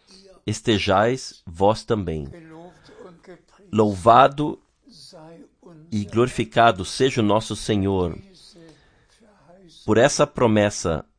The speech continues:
que Ele foi preparar um lugar para nós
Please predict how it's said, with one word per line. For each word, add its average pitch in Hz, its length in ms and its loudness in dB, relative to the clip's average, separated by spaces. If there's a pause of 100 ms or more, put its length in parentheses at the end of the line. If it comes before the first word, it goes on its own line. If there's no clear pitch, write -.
(1040)
que 123 120 0
Ele 113 180 2
foi 110 600 -2 (1500)
preparar 104 720 2 (1800)
um 117 120 0
lugar 123 480 2
para 131 260 2
nós 95 600 -2